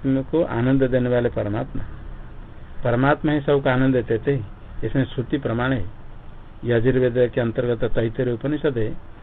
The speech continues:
उसके वाक्य दिया है, "एष ह्येव आनंद याति, एष ह्येव आनंद याति।" ये परमात्मा ही सबको आनंद देता है, ये प-, श्रुति वाक्य है।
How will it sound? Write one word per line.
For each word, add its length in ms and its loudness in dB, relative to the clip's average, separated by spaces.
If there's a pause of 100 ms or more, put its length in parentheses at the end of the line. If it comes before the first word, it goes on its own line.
(140)
उसके 280 -6
वाक्य 340 0
दिया 240 2
है, 140 -8 (480)
"एष 320 4
ह्येव 400 4
आनंद 420 2
याति, 600 0 (400)
एष 240 4
ह्येव 540 6 (300)
आनंद 360 4
याति।" 480 0 (420)
ये 100 4
परमात्मा 580 4
ही 80 4
सबको 240 6
आनंद 260 4
देता 340 4
है, 220 0 (180)
ये 80 -2
प-, 340 0
श्रुति 200 -2
वाक्य 300 0
है। 140 -4